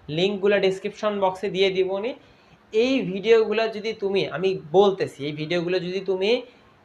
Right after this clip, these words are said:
তিনবার দেখতে পারো, প্রত্যেকটা আড়াই ঘন্টার ভিডিও, মানে মোটে চারটা দশ ঘন্টার ভিডিও,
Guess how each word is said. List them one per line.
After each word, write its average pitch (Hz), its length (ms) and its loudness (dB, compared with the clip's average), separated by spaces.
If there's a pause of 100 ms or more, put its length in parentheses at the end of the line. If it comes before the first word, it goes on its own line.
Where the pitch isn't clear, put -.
(120)
তিনবার 277 500 6
দেখতে 170 300 2
পারো, 143 260 2
প্রত্যেকটা 233 420 0
আড়াই 202 240 6
ঘন্টার 208 300 0
ভিডিও, 202 320 0
মানে 185 260 -2
মোটে 190 280 -2
চারটা 190 360 -2
দশ 180 260 4
ঘন্টার 175 300 0
ভিডিও, 170 340 -2